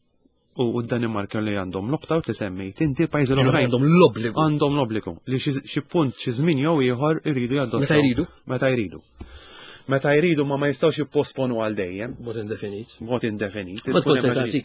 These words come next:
Speaker 2: huwa il-punt ta' dħul f-, ta' pajjiż fil-munita euro mossa illi hija ta' natura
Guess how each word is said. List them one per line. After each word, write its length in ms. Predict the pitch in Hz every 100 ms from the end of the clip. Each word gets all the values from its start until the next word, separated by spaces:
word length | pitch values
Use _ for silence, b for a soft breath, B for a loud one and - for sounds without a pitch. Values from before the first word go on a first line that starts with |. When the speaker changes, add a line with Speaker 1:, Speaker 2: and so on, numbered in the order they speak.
| -
Speaker 2:
huwa 260 | 117 156 - B B B -
il-punt 880 | 113 - - - - - 131 101 -
ta' 80 | 113
dħul 320 | - 151 104
f-, 260 | 95 - - -
ta' 140 | 104
pajjiż 400 | - 107 127 101 - -
fil-munita 540 | 107 107 117 107 131 101
euro 300 | 101 98 95 B B B B B B B _ 113
mossa 640 | 113 101 - 120 107 104 - - -
illi 400 | 113 110 107 107 - -
hija 400 | 113 110 110 110 107 95 - -
ta' 540 | 104 101 104 101 101 - - _ - - 69
natura 560 | 120 117 113 107 104